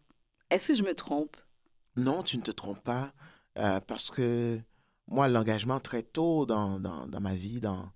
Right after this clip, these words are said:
Speaker 2: dans ma famille, donc j'ai appris l'engagement, l'engagement à travers le religieux, parce que j'ai grandi dans une famille très religieuse. Et donc, c'est, c'est, c'est auprès de ma mère et de mon père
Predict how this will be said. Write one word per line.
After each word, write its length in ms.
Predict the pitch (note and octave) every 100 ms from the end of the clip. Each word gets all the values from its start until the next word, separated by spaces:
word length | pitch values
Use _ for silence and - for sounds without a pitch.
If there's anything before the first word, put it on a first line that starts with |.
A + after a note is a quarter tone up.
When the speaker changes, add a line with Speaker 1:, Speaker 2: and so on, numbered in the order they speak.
| - _ _ _
Speaker 2:
dans 80 | G#2+
ma 80 | F2+
famille, 560 | - G2 G2+ A#2 C3
donc 220 | G#2+ F#2+
j'ai 160 | F2+ G2
appris 460 | F2 - G#2+ G#2+ - _ _ -
l'engagement, 580 | F#2 F2+ F2+ F#2 B2+
l'engagement 560 | A2 F#2 F2+ F#2+ G2 G2 _ - _ -
à 100 | -
travers 340 | - - - F#2+
le 80 | F2+
religieux, 520 | F#2+ G#2+ A2 C#3 C#3+
parce 180 | - -
que 180 | F#2 - - _ -
j'ai 160 | F#2
grandi 260 | F2+ F#2 G#2
dans 140 | G2
une 100 | F#2
famille 400 | - G2 G2+ G#2
très 340 | F#2+ G2 G2 F#2+
religieuse. 800 | E2+ F#2 G#2 A#2 C3+ B2 G2 - _ _ _ _
Et 160 | - F#2
donc, 220 | F2+ -
c'est, 240 | - E2
c'est, 360 | - - - -
c'est 140 | -
auprès 260 | - - G#2
de 80 | G#2
ma 120 | F2+
mère 180 | G2 G#2+
et 80 | F#2+
de 80 |
mon 120 | F#2 F#2
père 380 | A2+ B2+ C3